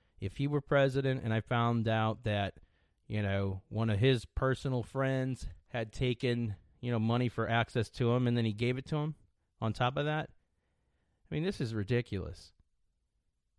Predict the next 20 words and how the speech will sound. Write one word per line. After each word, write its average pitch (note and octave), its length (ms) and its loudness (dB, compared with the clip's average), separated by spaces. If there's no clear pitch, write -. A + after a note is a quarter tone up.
And A2+ 140 0
of G2+ 80 -4
course, D#3+ 520 -2
Trump D3 400 -2
probably B2 360 0
will A2 160 2
ignore C#3 400 2
it C3+ 100 2
or G#2 80 -2
deny, A#2+ 720 0
uh, - 340 -10
uh, A2 60 -4
maybe A#2 340 0
cite A2+ 440 -2
Hillary A2+ 300 0
Clinton, C3+ 640 4
Uranium A2+ 480 2
One, B2+ 520 2
Deep B2 240 0
State. B2 500 0